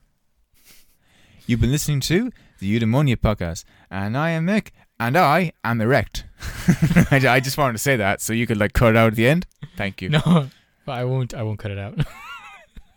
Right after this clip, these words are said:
Speaker 1: I will disown all of you if you don't cut it out.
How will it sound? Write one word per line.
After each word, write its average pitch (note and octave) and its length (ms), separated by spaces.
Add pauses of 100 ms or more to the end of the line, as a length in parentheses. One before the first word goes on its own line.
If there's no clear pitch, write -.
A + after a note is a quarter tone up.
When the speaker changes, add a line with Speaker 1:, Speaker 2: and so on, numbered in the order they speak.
(1500)
Speaker 1:
I A2+ 180
will A2 220
disown F#2+ 500
all F2+ 320
of D#2+ 140
you D2+ 180
if D#2 160
you C#2+ 60
don't D#2 200
cut D2+ 180
it D2+ 120
out. D2 180